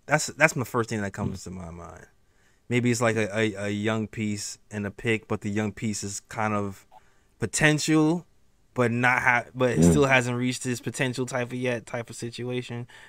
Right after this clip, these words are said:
Speaker 1: Maybe somebody who's kinda gave you somewhere around the eighteen point mark, twenty point mark a game, but maybe had a down year too or something. Like, maybe it could be something like that. I don't know. I, I really, I'm,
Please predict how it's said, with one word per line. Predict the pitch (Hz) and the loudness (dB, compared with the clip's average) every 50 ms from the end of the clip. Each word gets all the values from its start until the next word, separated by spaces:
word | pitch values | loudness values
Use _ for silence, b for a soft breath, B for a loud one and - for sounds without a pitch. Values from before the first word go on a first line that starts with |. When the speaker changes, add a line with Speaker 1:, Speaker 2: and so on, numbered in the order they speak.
| b b | b b
Speaker 1:
Maybe | 127 131 131 131 | 6 6 8 6
somebody | 120 - 147 135 127 123 127 | 6 4 4 6 6 8 8
who's | 131 120 | 6 4
kinda | - - 131 127 131 127 | 4 2 4 4 4 2
gave | 123 131 135 131 131 | 0 0 0 0 0
you | 135 135 | 0 -2
somewhere | 131 - 143 139 135 139 135 135 | -2 -2 -2 -2 0 0 2 2
around | 139 139 139 135 135 135 | 2 2 2 2 0 0
the | 135 127 | -2 -4
eighteen | 131 127 120 - 143 135 131 | -4 -6 -6 -6 -8 -8 -8
point | - - 135 135 127 | -4 -4 -6 -4 -4
mark, | 131 139 139 139 131 - - - - _ _ _ _ _ _ _ _ _ _ _ _ _ _ _ - | -6 -6 -4 -6 -6 -8 -14 -20 -20 _ _ _ _ _ _ _ _ _ _ _ _ _ _ _ -8
twenty | - 151 147 143 | -4 -2 -2 -2
point | 131 151 151 143 139 131 | 0 0 0 0 0 -2
mark | 143 147 143 139 135 | -2 -2 -2 -2 -4
a | 139 | -8
game, | 143 143 147 143 143 139 | -4 -2 0 0 0 2
but | 123 113 110 | 0 0 0
maybe | 113 110 113 117 | 0 0 0 0
had | 117 113 110 | 0 -2 -4
a | 110 | -4
down | 110 110 113 113 113 113 113 | -4 -2 -2 -2 0 -2 -2
year | 113 110 110 | -2 -4 -4
too | 107 - - 113 113 113 | -6 -6 -6 -4 -4 -4
or | 110 | -4
something. | - - 110 110 110 113 110 | -4 -6 -8 -6 -6 -6 -8
Like, | 107 98 95 | -6 -6 -6
maybe | 104 117 120 120 113 113 - _ _ | -6 -6 -4 -4 -6 -6 -8 _ _
it | _ - | _ -16
could | - 117 | -10 -6
be | 113 110 | -6 -6
something | - - 110 101 104 95 | -6 -8 -10 -8 -8 -10
like | 92 90 85 87 | -12 -12 -14 -16
that. | 92 92 87 85 - - _ _ _ _ _ _ | -16 -14 -14 -14 -16 -20 _ _ _ _ _ _
I | - 113 107 | -6 -4 -4
don't | 101 95 92 | -4 -6 -10
know. | 90 87 82 - - - - - | -12 -14 -16 -18 -20 -20 -18 -16
I, | 107 107 - 123 135 139 135 | -16 -6 2 6 8 10 10
I | 131 | 10
really, | 131 127 123 120 117 | 8 6 4 4 2
I'm, | 123 135 131 | 0 0 -2